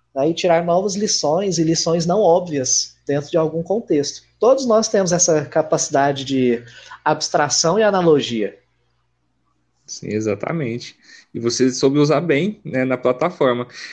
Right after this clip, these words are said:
Speaker 2: Você pode, você falou, é, dessa abordagem que você usa, de personagem.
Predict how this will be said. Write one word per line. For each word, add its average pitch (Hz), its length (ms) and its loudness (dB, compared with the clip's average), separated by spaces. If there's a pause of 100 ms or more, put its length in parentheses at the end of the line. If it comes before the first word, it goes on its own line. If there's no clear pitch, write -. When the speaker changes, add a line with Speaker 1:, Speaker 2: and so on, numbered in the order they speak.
(140)
Speaker 2:
Você 196 220 0
pode, - 340 -2
você 160 280 0
falou, 208 480 4
é, 151 160 4
dessa 147 240 2 (100)
abordagem 131 680 4
que 131 60 -16
você 127 280 2
usa, 135 400 6
de 123 100 -8
personagem. 127 1160 0